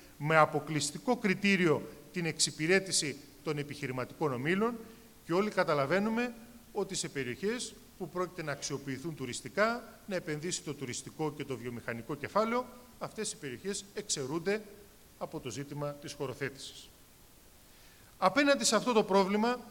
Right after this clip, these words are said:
τι αξιοποίησε και η κυβέρνηση σύριζα, όπως αξιοποίησαν και οι προηγούμενοι; Το χρηματισμό. Καθαρά και ξάστερα.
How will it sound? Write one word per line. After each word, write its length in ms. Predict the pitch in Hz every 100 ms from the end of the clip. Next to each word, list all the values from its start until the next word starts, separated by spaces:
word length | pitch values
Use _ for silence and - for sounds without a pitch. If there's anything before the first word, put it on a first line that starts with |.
| - - -
τι 140 | 254 254
αξιοποίησε 680 | 208 - 196 202 247 -
και 140 | 214 190
η 20 |
κυβέρνηση 580 | 151 175 240 220 175 131
σύριζα, 520 | 196 214 214 247 262 - - - - -
όπως 320 | 247 240 202
αξιοποίησαν 920 | 190 - 180 170 254 262 269 269 - - -
και 80 | 277
οι 60 |
προηγούμενοι; 600 | 277 254 233 214 143 107 - - - - - - - - - - - - - -
Το 100 | 220
χρηματισμό. 800 | 233 240 240 233 254 202 107 - - - - - - - - - - - -
Καθαρά 720 | 156 147 160 240 262 - - -
και 60 | 233
ξάστερα. 520 | - 247 - 113